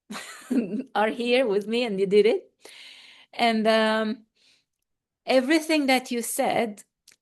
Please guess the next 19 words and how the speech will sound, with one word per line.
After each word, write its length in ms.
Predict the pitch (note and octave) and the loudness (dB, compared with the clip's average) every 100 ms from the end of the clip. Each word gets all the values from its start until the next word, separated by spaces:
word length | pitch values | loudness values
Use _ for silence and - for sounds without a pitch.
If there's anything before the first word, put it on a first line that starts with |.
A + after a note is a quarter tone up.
| _ | _
it's 240 | - A#3+ A#3+ _ - | 4 4 2 _ 0
absolutely 840 | B3+ A3 - C4 A3+ A#3 A3+ G3+ | 0 0 -2 2 4 4 4 2
normal. 640 | G3+ G3 F3 F3 D3+ C3+ G#3 _ _ _ _ - | 4 4 2 2 -2 -4 -10 _ _ _ _ -6
This 400 | G3+ F3+ C4 C4+ | -2 2 2 4
is 200 | C4+ - | 2 2
how 320 | A#3+ B3 A#3+ | 0 2 4
you, 640 | A#3+ A#3 A#3 A#3 A#3 G#3+ - _ _ _ _ _ _ - - _ _ _ - - | 4 6 6 6 6 4 2 _ _ _ _ _ _ -20 -20 _ _ _ -18 -2
I 100 | C#4 | 4
wouldn't 280 | A4+ A4 | 6 4
say 180 | G4 D#4+ | 2 4
your 180 | C4+ B3 | 4 4
body, 420 | G3+ A#3 G#3+ G3 | 2 0 2 0
I 120 | - | 0
would 160 | B3+ B3+ | -2 -2
say 460 | - C4+ C4+ C4 - | -2 2 4 2 -2
this 320 | G3+ C#4+ D4+ | -2 -2 -2
is 160 | C#4 | -4
how 200 | - C4 B3 | -4 -2 0
your 340 | A3+ B3 A#3+ | 4 6 6